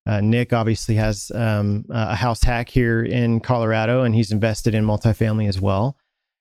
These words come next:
And, uh, my wife, through our side hustles, Meredith and I, um, acquired a rental property in Florida,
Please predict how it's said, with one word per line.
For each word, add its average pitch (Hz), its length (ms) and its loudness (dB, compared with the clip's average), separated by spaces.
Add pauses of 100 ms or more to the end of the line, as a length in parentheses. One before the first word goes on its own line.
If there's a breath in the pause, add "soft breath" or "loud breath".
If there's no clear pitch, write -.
And, 107 380 0
uh, 107 240 2
my 113 200 0
wife, 139 480 0
through 127 200 2
our 120 180 2
side 151 320 -2
hustles, 147 400 2
Meredith 135 320 0
and 123 80 2
I, 120 320 0 (400 soft breath)
um, 123 720 2
acquired 123 560 0
a 123 80 2
rental 120 280 2
property 117 380 0
in 101 100 0
Florida, 120 600 0